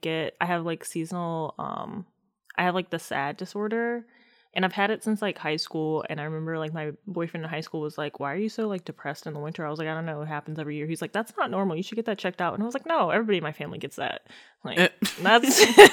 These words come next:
Speaker 1: <laughs> we're all suffering.
Speaker 2: Yeah, it's really wild how that shit is hereditary.
Speaker 1: Yeah. I don't know. I'm just, like,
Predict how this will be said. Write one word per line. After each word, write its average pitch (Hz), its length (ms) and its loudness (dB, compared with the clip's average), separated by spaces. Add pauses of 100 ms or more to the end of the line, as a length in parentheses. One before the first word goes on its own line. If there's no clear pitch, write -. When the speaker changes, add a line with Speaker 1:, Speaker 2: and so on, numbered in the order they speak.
(260)
Speaker 1:
<laughs> - 420 -4
we're 254 120 12
all 202 300 12
suffering. 165 680 0 (520)
Speaker 2:
Yeah, 101 320 -6
it's 143 260 -4
really 160 140 6
wild 117 300 4
how 120 120 0
that 113 140 -4
shit - 140 -6
is - 120 -6
hereditary. 117 640 -6 (420)
Speaker 1:
Yeah. - 440 -8 (1200)
I 180 80 2
don't 185 120 2
know. 160 160 2
I'm 170 180 2
just, 196 180 -2
like, 185 300 0